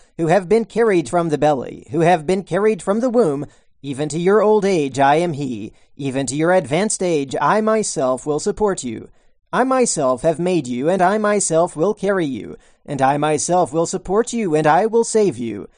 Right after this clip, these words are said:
To whom will you liken me, and count as equal, and compare with me as though we are alike? Those who lavish gold from the purse, and weigh out silver in the balance scales. Hire a goldsmith, and he makes him a god.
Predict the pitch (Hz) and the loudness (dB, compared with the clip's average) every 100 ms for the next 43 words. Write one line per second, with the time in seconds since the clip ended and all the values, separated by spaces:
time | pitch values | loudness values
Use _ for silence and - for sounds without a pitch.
0 | _ _ _ - 135 151 190 131 147 170 | _ _ _ -8 -4 -4 -4 -4 -4 -4
1 | 208 202 214 175 147 131 117 98 - 180 | 0 0 0 -2 -6 -8 -10 -14 -6 -6
2 | 180 208 226 190 190 180 262 - 123 - | -4 -2 0 0 -2 -4 -8 -8 -10 -10
3 | - 165 175 165 135 127 160 165 139 147 | -8 -6 -4 -6 -6 -2 -2 -2 -4 -4
4 | 151 143 143 127 143 175 147 170 160 165 | -4 -2 -2 0 2 2 0 0 2 4
5 | 131 131 170 120 - - _ _ _ 127 | 2 2 2 0 -12 -20 _ _ _ 0
6 | 143 190 208 156 147 180 190 170 143 156 | 2 2 -2 -2 2 2 0 -4 -2 0
7 | 208 - 220 190 135 139 170 185 - _ | 2 0 -2 -2 -4 -4 -4 -4 -8 _
8 | - - 147 226 220 208 - 294 285 160 | -8 -2 0 4 4 2 0 2 2 4
9 | 165 202 170 175 196 190 - - 135 113 | 4 4 2 2 2 -2 -4 -2 -2 -2
10 | - - - _ _ - 185 226 180 143 | -6 -12 -16 _ _ -2 0 2 2 2
11 | 156 165 - 143 123 120 120 160 151 185 | 0 0 -4 -6 -4 -4 -4 -4 -4 -4
12 | 156 196 - 220 220 185 196 147 117 - | 0 -2 -2 -4 -2 4 4 4 0 -4